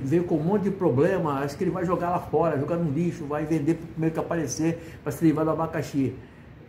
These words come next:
Não vou fazer isso não, galera. <laughs> Não vou fazer isso não. Porque vale a pena comprar. Mesmo com esse probleminha besta que veio aí,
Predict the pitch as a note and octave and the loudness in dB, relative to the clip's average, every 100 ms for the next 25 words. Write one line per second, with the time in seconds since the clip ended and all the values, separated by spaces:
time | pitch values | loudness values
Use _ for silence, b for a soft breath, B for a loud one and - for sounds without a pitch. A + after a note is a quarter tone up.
0 | - E3+ F#3 G3 G#3 G3 G3+ G3 F#3 D3 | -10 -2 4 6 4 2 0 0 0 2
1 | C3 A#2 F2+ F#2 A#2+ - F3 E3 D#3 E3+ | 2 -2 -4 -8 -10 -2 2 4 2 2
2 | E3+ E3 D#3+ A#2 G#2+ B B B D#3 D3 | 0 0 0 -4 -4 B B B -2 2
3 | D#3+ B2+ D#3 A3 A3+ - F#3+ F3+ F#3 C#3+ | 4 4 4 2 2 2 2 4 -2 -4
4 | B2 G#2+ F#3 G4+ F4+ E4+ - A#3+ G#3+ G3 | -2 -4 -2 -2 0 0 -2 2 4 4
5 | E3+ C#3 E3+ - - C#3 C#3+ D#3 G#3+ | 2 4 2 2 -4 0 2 2 0